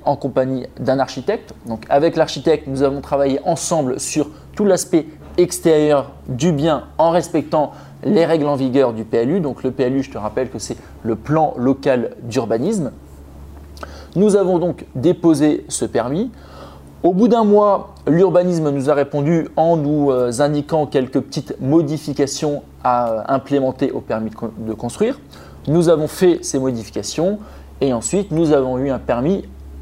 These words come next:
accepté. Une fois le permis accepté,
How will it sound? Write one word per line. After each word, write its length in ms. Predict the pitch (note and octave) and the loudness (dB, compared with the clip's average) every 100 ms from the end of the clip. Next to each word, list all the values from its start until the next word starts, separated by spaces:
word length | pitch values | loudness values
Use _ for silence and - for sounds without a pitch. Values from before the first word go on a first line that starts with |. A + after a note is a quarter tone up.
| - | -4
accepté. 520 | E3+ - D#3+ - G#2 - - - - | -2 -2 -4 -4 -10 -10 -18 -14 0
Une 160 | G3 F#3+ | 0 0
fois 260 | - F#3 | 2 2
le 120 | D#3 C#3+ | 2 2
permis 280 | C3+ B2 | 0 0
accepté, 640 | A2+ - A2+ - D#3 G3 G3 | -4 -4 -8 -2 2 2 0